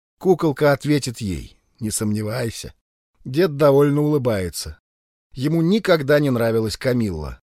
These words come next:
и он этого даже не скрывал. Даже несмотря на состоятельность её семьи и желание её отца иметь общие дела, дед старательно обходил разговоры и сделки стороной, отмалчиваясь.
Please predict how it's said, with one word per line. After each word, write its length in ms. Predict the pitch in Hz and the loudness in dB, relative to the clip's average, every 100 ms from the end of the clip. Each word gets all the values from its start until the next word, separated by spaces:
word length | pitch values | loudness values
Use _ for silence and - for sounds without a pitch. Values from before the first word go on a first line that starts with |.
| - | -10
и 160 | 98 | -8
он 320 | 127 - 160 156 | -6 0 2 2
этого 260 | 135 135 | 0 -2
даже 260 | 120 131 123 | 0 0 -2
не 80 | 123 | -4
скрывал. 580 | - 143 135 101 65 - _ _ _ | -2 -2 0 -2 -6 -14 _ _ _
Даже 260 | 127 185 190 | 4 4 6
несмотря 680 | 190 156 165 - 165 175 156 | 2 2 -2 0 2 2 2
на 140 | 156 | 0
состоятельность 960 | - - 165 165 151 117 110 107 95 101 | -2 0 2 4 4 2 -2 -2 -4 -4
её 300 | 117 120 107 | -4 -2 -4
семьи 520 | - 104 104 135 190 | -4 -4 -2 -2 -4
и 180 | - 127 | -4 -4
желание 760 | 113 147 147 113 107 95 87 | -2 0 0 0 -2 -6 -8
её 360 | 90 120 113 117 | -6 -6 -6 -6
отца 500 | 107 - - 151 175 | -8 -10 -2 -2 -2
иметь 400 | 143 117 139 - | -2 -2 -2 -4
общие 460 | - 170 - - 170 | 2 4 4 -2 -2
дела, 480 | 127 139 117 123 156 _ _ _ | -2 0 0 -2 -4 _ _ _
дед 300 | 113 117 170 | -6 -2 -2
старательно 720 | - 202 185 139 151 156 151 | 2 6 8 6 4 0 2
обходил 460 | 143 - 127 143 147 | 0 0 0 0 0
разговоры 520 | 131 127 123 107 131 | 0 0 0 0 0
и 20 | |
сделки 420 | 113 98 98 95 | -2 -4 -6 -6
стороной, 680 | 98 - 123 127 127 85 62 - _ _ _ | -10 -6 -2 -2 -2 -4 -8 -16 _ _ _
отмалчиваясь. 1040 | - 131 143 120 87 - 73 69 60 - | -6 -4 -2 -2 -2 -6 -8 -10 -12 -18